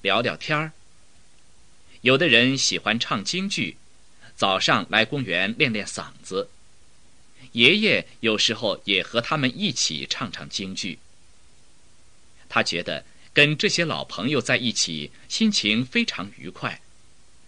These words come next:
所以每天都要和这些老朋友见面。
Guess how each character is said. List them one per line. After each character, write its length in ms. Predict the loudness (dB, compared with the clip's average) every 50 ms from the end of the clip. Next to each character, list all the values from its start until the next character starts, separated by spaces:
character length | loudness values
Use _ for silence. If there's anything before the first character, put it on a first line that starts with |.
| -14
所 220 | -10 -8 -6 -6 -6
以 300 | -6 -8 -10 -10 -10 -14 -18 -20 -20 -14 -2
每 240 | 4 6 6 6 6
天 400 | 4 4 2 4 4 2 -2 -4
都 160 | -2 2 2
要 140 | 2 2 2
和 180 | 0 -4 -4
这 100 | -4 -2
些 180 | -2 0 0 -2
老 180 | -2 -2 -6 -10
朋 260 | -10 -10 -10 -6 -2
友 180 | -2 -2 -2 -2
见 220 | -4 -6 -6 -6
面。 320 | -6 -2 -2 -2 -2 -2